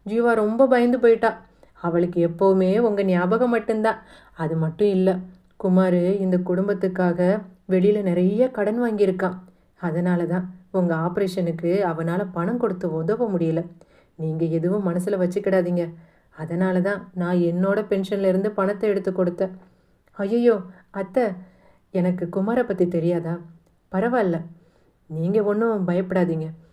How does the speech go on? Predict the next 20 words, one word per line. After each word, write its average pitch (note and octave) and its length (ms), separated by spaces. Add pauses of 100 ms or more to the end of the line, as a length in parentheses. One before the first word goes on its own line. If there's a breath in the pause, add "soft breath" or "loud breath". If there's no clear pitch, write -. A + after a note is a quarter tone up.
(220 soft breath)
நீங்க G#3+ 340
எனக்கு A3+ 300
கொடுத்த A3 360
பணத்தையும் G3 640
கூடிய A#3+ 400
சீக்கிரத்திலேயே G3 840
நான் F3+ 220
திருப்பி A#3 300
தர F#3 220
முயற்சி F#3 360
பண்றேன் E3+ 320
அத்தை" F3+ 200 (1160)
என்று A#3 300
பேசிக்கொண்டே A#3 840
வீட்டிற்குள் G#3+ 580
சென்றுவிட, F3+ 400 (640 soft breath)
வெளியில் A#3+ 480
விளையாடிக் A#3 520
கொண்டிருந்த F3+ 540
அருண் F3 380